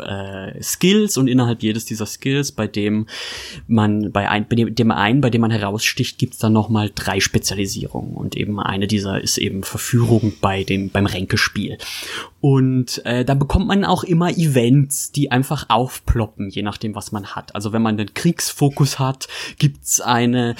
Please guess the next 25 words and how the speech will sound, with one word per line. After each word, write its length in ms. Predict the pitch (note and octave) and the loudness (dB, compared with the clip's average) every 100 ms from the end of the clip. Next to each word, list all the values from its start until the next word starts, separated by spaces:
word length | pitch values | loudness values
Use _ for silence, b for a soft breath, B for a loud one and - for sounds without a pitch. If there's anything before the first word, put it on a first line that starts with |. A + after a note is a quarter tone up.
| B | B
sehr, 520 | - A#2 A#2+ D#3 F3 D#3 | -10 -2 0 2 2 0
sehr 260 | D3 D3+ | 0 0
seltsame 960 | C3+ A2+ B2 D#3+ - C#3+ C3 C3 C3+ C3 | 0 0 0 0 -2 -2 0 2 2 0
Fixierung 720 | - C#3 - - C#3 C3 B2+ | -4 -4 -2 0 2 4 2
auf 180 | - G#2+ | 0 -2
Schlachtpferde, 1080 | - B2 - - - - C#3+ C#3 D3 D3 D3 | -2 -2 -4 -8 -8 -2 0 0 0 0 0
die, 520 | C#3+ C3+ C3 B2+ A2+ A#2+ - | 0 0 0 -2 -4 -12 -6
bei 100 | B2 | -2
denen 200 | B2+ B2+ | 2 0
ich 160 | - | 0
von, 300 | - C3 - | -2 0 0
bis 200 | - C#3 | -2 0
heute 280 | A#2+ B2+ F#3+ | 4 4 4
noch 140 | C#3+ A#2+ | 2 2
nicht 160 | A#2 | -2
weiß, 220 | A#2+ B2 | -2 -2
was 100 | C3+ | -2
das 140 | C3 - | -4 -2
eigentlich 280 | A2+ G#2+ - | -2 -2 0
bringt, 360 | A#2 C3 F3+ | 2 2 2
weil 80 | A#2 | 0
man 140 | B2+ | 0
kann 180 | B2 B2 | 0 -2
extrem 460 | A#2 - - B2+ C#3+ | -2 -6 -4 0 0
viel 240 | - C3 | -2 -6